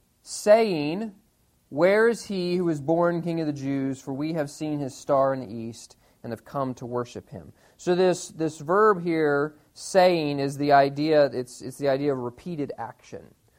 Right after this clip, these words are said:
So what seems to be happening is they're going from place to place to place, asking, seeking, looking for this one who was born. They, they were eager to find him, and they were diligent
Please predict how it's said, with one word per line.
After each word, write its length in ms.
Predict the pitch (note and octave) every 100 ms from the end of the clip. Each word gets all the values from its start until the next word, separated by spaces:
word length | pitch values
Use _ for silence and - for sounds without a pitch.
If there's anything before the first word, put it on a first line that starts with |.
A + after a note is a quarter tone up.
| _
So 120 | D#3
what 100 | D3
seems 320 | - G#3 G#3+
to 80 | F3
be 80 | E3
happening 500 | E3 D#3+ D#3+ D3 C3+
is 160 | B2+
they're 180 | C3 B2+
going 400 | B2+ C#3 D3+ D#3
from 180 | C#3+ A#2+
place 420 | - D3 D3+ D3
to 100 | -
place 500 | C3+ D3 C3 B2 -
to 100 | -
place, 560 | - C3 B2 A2 A#2 -
asking, 680 | C3+ C3+ C3+ - C3+ C3 B2 _ _
seeking, 720 | - - F3 E3+ D3 C3+ B2+ B2+ _ -
looking 500 | C#3+ F3+ F3+ E3 D3+
for 480 | - D3+ C#3+ C3+ B2
this 420 | C3 B2 - -
one 580 | B2+ C3+ C#3+ C3+ B2+ B2 - _
who 140 | D#3
was 180 | C3 B2
born. 320 | A2+ C#3+ C3
They, 160 | C3 F#3+
they 160 | F#3+ A3
were 160 | G#3+
eager 440 | F3+ G#3+ F#3+ F3 D#3
to 140 | D#3
find 420 | B2+ C#3+ C3 B2+ A2+
him, 320 | G#2+ - - _ _ _ _
and 180 | C3 C#3+
they 380 | E3 F#3 F#3 F#3
were 220 | D3+ D#3
diligent 1080 | D3 B2+ F#3+ G#3+ F#3+ C#3+ D3 D3 C#3 -